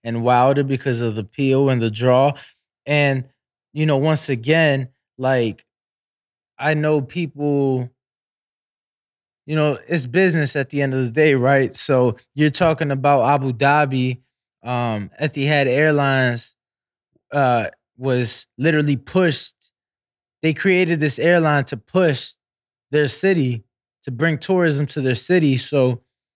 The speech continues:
they're gonna bring big names. Anthony Joshua's a big name.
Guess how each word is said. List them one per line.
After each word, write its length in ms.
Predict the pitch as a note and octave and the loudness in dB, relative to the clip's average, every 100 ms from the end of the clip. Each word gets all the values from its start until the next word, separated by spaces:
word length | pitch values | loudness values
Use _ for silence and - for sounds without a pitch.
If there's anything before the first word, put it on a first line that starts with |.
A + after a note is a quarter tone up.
| _ _ _ | _ _ _
they're 160 | C3+ E3 | -2 0
gonna 200 | F#3 D#3+ | 2 0
bring 500 | C3 E3+ E3+ D#3+ - _ A#2+ | 2 2 2 0 -4 _ -4
big 220 | D3 D#3 | 0 0
names. 460 | C#3+ D#3 C#3+ A#2+ C3 | 0 0 0 -2 -2
Anthony 440 | D3 - E3 D3+ | -4 -4 -4 -2
Joshua's 480 | A#2+ C#3 C#3 D3 C3 | 0 0 0 -2 -4
a 60 | A2 | -2
big 300 | A#2 C#3+ C3 | 0 0 2
name. 400 | A#2 C3 D#3+ | 0 0 0